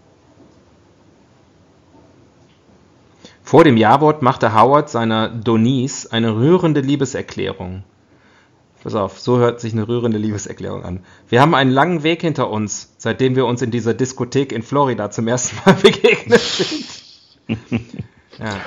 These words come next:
Speaker 2: Unter diesen ungünstigen, äh,
Speaker 1: Ja, pass
Speaker 2: Umständen.
Speaker 1: auf. „Unser Weg
Speaker 2: Mein
Speaker 1: war
Speaker 2: Drink
Speaker 1: verdammt
Speaker 2: war alle
Speaker 1: schwer.“
Speaker 2: und du musstest mal auf Toilette.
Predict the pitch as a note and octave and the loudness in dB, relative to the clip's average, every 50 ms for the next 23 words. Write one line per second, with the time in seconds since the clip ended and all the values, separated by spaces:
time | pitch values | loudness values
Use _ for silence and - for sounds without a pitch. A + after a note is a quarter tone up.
0 | - - - B2 A#2 G#2+ A#2+ A2 A2 - B2 C3+ C3+ B2 B2 B2 A#2+ - B2 A#2 | -6 0 4 4 6 6 6 4 4 6 6 6 6 6 6 4 4 2 0 2
1 | A2+ A2 A2 A2 A#2 C#3 - - E2 G#2+ F2 A2 C3+ C#3+ - - G#2+ F#2+ - B2 | 2 2 0 0 -4 -6 -6 -2 0 2 4 4 4 2 2 2 2 2 2 0
2 | G2+ G2 - - - - - A#2+ C3 B2+ C3 B2+ A#2 C3 D3 D#3+ A2+ A2+ A#2+ A#2 | -4 -6 -10 -14 -16 -10 -6 -4 -2 0 0 0 0 0 0 2 4 4 4 6
3 | A2+ A#2 B2 C#3 C#3+ C3+ C3 A2+ G#2+ A#2+ B2 C3 B2+ C3 C#3+ - - A#2+ A2+ A#2+ | 6 6 6 6 6 4 4 4 6 6 6 6 6 4 4 2 0 -2 0 2
4 | A#2 B2 B2+ B2 B2+ A2 A2 A2 A2 - - A2 A2+ A2 F#2+ F#2+ F2 | 2 2 2 0 -2 -2 -2 -2 -2 -2 -2 -2 -2 -2 -4 -8 -8